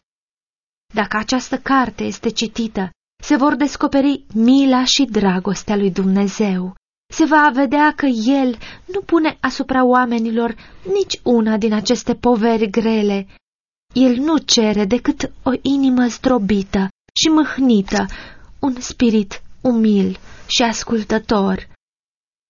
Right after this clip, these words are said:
Niciun exemplu din viața lui Hristos nu arată că bărbații și femeile ar trebui să se închidă în mănăstiri pentru a se pregăti pentru cer.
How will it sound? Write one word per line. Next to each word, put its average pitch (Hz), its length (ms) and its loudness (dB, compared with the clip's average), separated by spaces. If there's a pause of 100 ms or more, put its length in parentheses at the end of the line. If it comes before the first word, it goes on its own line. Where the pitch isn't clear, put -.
(720)
Niciun 370 300 4
exemplu 294 600 2
din 220 220 2
viața 247 340 2
lui 220 180 0
Hristos 247 580 0
nu 269 160 4
arată 254 340 2
că 247 120 0
bărbații 226 580 2
și 226 180 0
femeile 226 480 2
ar 233 220 2
trebui 240 320 2
să 247 120 0
se 233 220 0
închidă 233 580 0
în 226 180 0
mănăstiri 220 640 2 (280)
pentru 233 240 0
a 214 60 0
se 226 160 -2
pregăti 202 560 -2
pentru 196 360 -2
cer. 196 500 -4